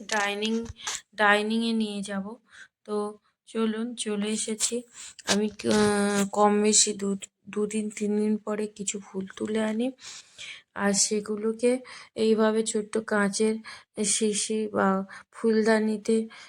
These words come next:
আহ, জল দিয়ে আপনারা রাখবেন অবশ্যই। জল দিয়ে রাখলে এটা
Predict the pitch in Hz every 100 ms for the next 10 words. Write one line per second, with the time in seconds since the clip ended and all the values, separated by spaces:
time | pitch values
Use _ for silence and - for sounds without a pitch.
0 | _ - 202 202 202 214 202 214 220 220
1 | 214 202 196 202 208 202 202 185 180 _
2 | 202 208 196 190 196 - 208 220 - -
3 | - - 220 220 233 247 247 233 226 233
4 | 226 220 226